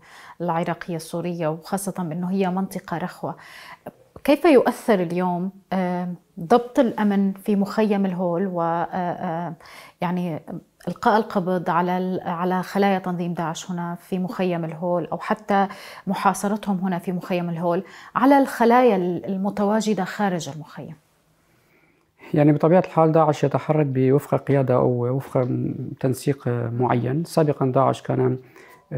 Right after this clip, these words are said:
Speaker 2: تنظيم مفكك، يعني بعد مرحلة انتهاء معركة الباغوز تفككت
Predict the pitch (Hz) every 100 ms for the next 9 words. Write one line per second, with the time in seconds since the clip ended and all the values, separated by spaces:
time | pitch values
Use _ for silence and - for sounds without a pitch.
0 | 127 131 123 139 135 123 117 123 - 135
1 | - 107 123 117 117 117 120 113 127 131
2 | 147 - _ _ - 151 127 123 127 120
3 | - 117 120 127 120 117 123 131 131 120
4 | 127 120 110 117 120 165 165 135 123 147
5 | 160 139 123 117 - 117 117